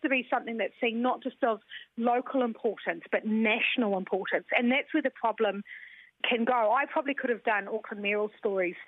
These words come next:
three or four days a week over the last few weeks or the last month or so. But we have to think from a national broadcaster point of view, why does someone in Gore care about what's happening in Auckland?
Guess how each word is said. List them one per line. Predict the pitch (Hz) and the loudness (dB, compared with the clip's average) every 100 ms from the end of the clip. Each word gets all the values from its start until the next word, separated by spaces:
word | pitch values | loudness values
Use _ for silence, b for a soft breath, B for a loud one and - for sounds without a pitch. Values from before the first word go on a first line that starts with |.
| B B - | B B -4
three | 247 277 | 0 2
or | 247 - | 2 0
four | 240 214 | 0 2
days | 202 180 190 | 2 0 0
a | |
week | 180 214 220 208 | 0 0 2 0
over | 180 | 0
the | 180 | 0
last | 175 175 - - | 2 0 -2 -8
few | 196 170 | -10 -2
weeks | 196 185 - | 0 -2 -2
or | 185 | 0
the | |
last | 175 175 - | 2 0 0
month | 196 202 - | 0 0 -4
or | 214 - | -8 -2
so. | 165 160 - B B B | 0 0 -2 B B B
But | 247 196 220 240 | -2 -2 -4 0
we | 277 277 254 | 2 2 0
have | - | -2
to | 247 - | -6 -2
think | 220 190 - - | -2 -2 -6 -2
from | 214 | -2
a | 190 | 0
national | 202 202 214 196 | -2 -2 -6 -2
broadcaster | 254 359 - 240 202 - 185 - - - | 0 2 2 0 -2 -2 -2 -2 -8 -2
point | 214 - | -2 -2
of | 190 | -2
view, | 190 180 196 B B B B | 0 2 0 B B B B
why | - 226 269 285 | 0 2 2 2
does | 285 - | 0 0
someone | 262 233 220 | -2 -2 -6
in | 196 | -4
Gore | - 233 196 156 - | 0 2 2 0 -2
care | 233 202 | -2 0
about | 190 175 | 0 -2
what's | 180 160 | -2 -4
happening | 147 - 180 | -4 -6 -6
in | 175 | -4
Auckland? | 180 - - - | -4 -4 -6 -8